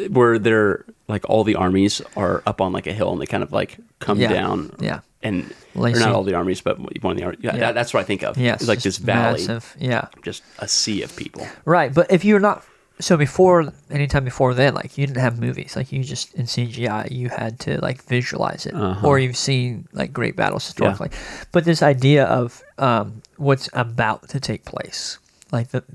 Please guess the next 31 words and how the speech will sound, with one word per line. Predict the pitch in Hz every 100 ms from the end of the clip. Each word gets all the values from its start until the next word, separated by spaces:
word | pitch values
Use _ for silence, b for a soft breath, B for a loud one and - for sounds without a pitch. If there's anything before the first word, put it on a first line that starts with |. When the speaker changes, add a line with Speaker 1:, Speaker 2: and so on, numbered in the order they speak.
| - 143
Speaker 2:
these | 135 135
people | - 127
are | 120
gathering, | 117 117 117 117 113 - 123
the | 120
wicked, | 127 127 - 131 -
all | 131
these | 135
people | - 135
who | 123 135
are, | 120 B B -
who | 175
have | 151
been, | 147 139
like, | 127 120 - B -
for | 139
generations, | 123 135 135 123 123 - 117 - - - b b b - - -
kind | 147
of | 117 - _ _ _ _
just | 151 123 - _ _ _ _ _ _ _ -
angry | - 156 139 117
at, | 107 -
not | 123 -
kind | 104
of, | 131
but, | -
like, | - -
just | - 120
wreathing | 117 143 165 156 123
at | 107
God, | 117 110